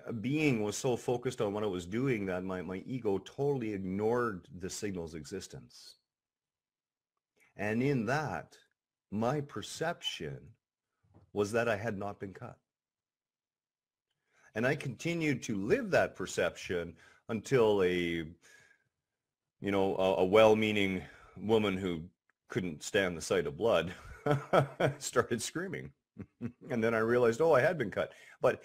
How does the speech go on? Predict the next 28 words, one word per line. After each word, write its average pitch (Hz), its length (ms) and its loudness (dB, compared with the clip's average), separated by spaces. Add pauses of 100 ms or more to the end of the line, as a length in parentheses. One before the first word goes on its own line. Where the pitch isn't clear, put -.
(140)
if, 135 220 0
if 139 180 -2
you 165 140 0
had 117 100 6
asked 135 280 4
me, 107 140 -2
"Well, 95 340 6
when 92 280 0
did 170 160 2
I 85 80 2
get 80 260 0
cut?" - 260 0 (240)
or 87 340 4 (120)
"How 107 300 4
did 104 180 -2
it 76 140 -4
feel 139 640 0 (180)
when 98 160 -4
it 85 120 -2
happened?" 90 360 -2
I, 139 180 0
I 151 120 0
couldn't 165 300 -6
tell 165 200 -2
you. 113 240 -6 (880)
Th-, 123 280 -8
that 156 340 2
is 156 360 0